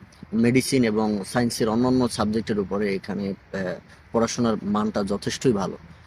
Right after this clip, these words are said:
এবং, আহ, হিউম্যানিটিজ বলেন, কমার্স বলেন, সেদিক থেকেও তারা আসলে পিছিয়ে নেই। So,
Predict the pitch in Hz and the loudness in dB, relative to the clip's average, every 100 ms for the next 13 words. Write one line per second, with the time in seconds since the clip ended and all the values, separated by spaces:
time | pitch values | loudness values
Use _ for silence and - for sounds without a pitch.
0 | - - 107 110 104 95 - - 101 123 | -8 0 2 4 2 -2 -6 -8 -4 0
1 | 117 113 107 107 101 104 101 98 - 107 | 2 2 0 -2 -2 0 0 -2 -2 0
2 | 107 101 101 95 95 - - - - - | 0 -2 -6 -6 -6 -10 -20 -20 -14 -4
3 | - 117 113 - 113 - 104 101 98 110 | 0 2 0 -2 -2 0 0 0 -4 -6
4 | 104 120 - 87 67 - - - - - | -4 -4 -4 -6 -8 -14 -20 -20 -20 -20
5 | - - - - - 139 131 131 | -20 -20 -20 -20 -6 -2 0 0